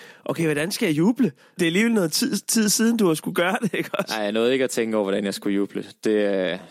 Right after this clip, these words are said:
Speaker 2: det var bare ren, øh, forløsning og lykkefølelse og, altså,
Speaker 1: Ja.
Speaker 2: og, og køre først over stregen. Øhm, det var... Øh, det ramte mig bare. Øh, og der var ikke, øh, jeg tænkte ikke over noget som helst. Jeg gik, øh, jeg gik bare helt amok.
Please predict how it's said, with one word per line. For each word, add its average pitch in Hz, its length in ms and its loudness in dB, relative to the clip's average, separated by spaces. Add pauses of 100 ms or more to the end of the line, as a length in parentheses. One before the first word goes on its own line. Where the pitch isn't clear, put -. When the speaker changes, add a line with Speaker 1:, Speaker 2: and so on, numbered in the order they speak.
(140)
Speaker 2:
det 107 100 2
var 98 100 2
bare 92 260 -2
ren, 92 280 -2
øh, 82 540 -4
forløsning 95 880 -2
og 90 200 -2
lykkefølelse 95 960 -2
og, 71 500 -6
altså, 87 260 -6 (560)
Speaker 1:
Ja. - 160 -6 (420)
Speaker 2:
og, - 240 -8
og - 180 -10
køre 98 160 -2
først 92 320 -4
over 87 100 -2
stregen. 87 440 -6 (400)
Øhm, - 560 -8 (520)
det 95 120 -2
var... 87 380 -2
Øh, - 280 -8 (920)
det 98 100 0
ramte 90 220 -4
mig 90 100 -4
bare. 78 200 -6 (340)
Øh, - 560 -6 (800)
og 98 160 -6
der 87 80 -4
var 85 160 -2
ikke, 78 400 -4
øh, 78 80 -4
jeg 80 100 -6
tænkte 87 260 -2
ikke 87 120 -2
over 82 100 0
noget 82 180 -2
som 82 140 -6
helst. 82 260 -4
Jeg 87 80 -6
gik, - 260 -8
øh, 87 60 -4
jeg 76 280 -4
gik 78 120 -8
bare - 160 -6
helt 71 140 -6
amok. - 260 -10